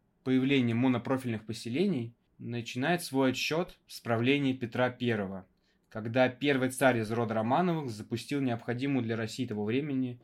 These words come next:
индустриализацию. Во многом это обуславливалось внешнеполитическими причинами, а именно Северной войной, которая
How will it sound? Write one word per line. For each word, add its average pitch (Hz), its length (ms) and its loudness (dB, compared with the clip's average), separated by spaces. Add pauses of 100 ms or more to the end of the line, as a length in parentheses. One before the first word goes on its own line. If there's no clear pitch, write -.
(120)
индустриализацию. 120 1080 0 (300)
Во 127 120 0
многом 160 380 6
это 165 240 6
обуславливалось 135 840 2
внешнеполитическими 123 1120 -4
причинами, 113 760 0 (220)
а 120 120 -2
именно 143 180 2
Северной 131 440 2
войной, 131 360 2
которая 117 560 -2